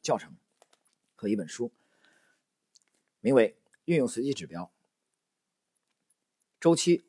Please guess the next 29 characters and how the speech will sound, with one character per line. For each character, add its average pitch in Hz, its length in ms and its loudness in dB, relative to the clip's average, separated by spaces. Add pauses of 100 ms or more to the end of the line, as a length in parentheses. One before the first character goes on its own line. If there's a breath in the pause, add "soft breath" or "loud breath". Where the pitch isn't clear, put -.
和 - 180 -12
相 143 200 -4
对 139 100 -4
强 98 180 -10
弱 113 80 -10
指 - 160 -18
数》。 - 160 -20 (640)
他 139 120 -4
的 127 60 -4
作 143 160 6
品 90 180 -8
刊 104 220 -8
登 107 120 -2
在 92 320 -2
市 - 200 -12
场 95 120 -10
技 113 140 -4
师 110 160 -4
联 98 160 -4
合 101 140 -10
会 92 160 -4
日 107 160 -2
报、 85 200 -14 (520)
股 90 100 -10
票 135 180 0
和 101 120 -10
商 139 200 -6
品 - 160 -12
中， 67 220 -20